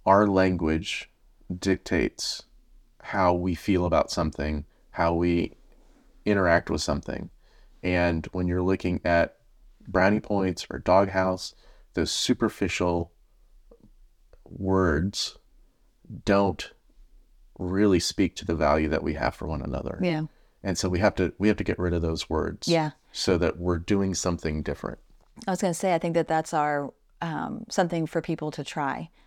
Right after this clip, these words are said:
Speaker 1: Yeah.
Speaker 2: here at the end of this, of this episode.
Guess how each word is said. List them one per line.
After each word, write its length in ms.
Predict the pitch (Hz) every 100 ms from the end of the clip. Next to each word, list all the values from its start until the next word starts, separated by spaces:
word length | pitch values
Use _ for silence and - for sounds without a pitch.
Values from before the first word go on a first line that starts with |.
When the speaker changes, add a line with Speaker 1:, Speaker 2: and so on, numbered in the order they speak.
| _
Speaker 1:
Yeah. 80 | _
Speaker 2:
here 180 | - 170
at 120 | 160
the 100 | 165
end 160 | 156 160
of 80 | 156
this, 340 | 151 - - - -
of 140 | 160
this 380 | 151 151 - - - -
episode. 580 | 165 160 151 135 139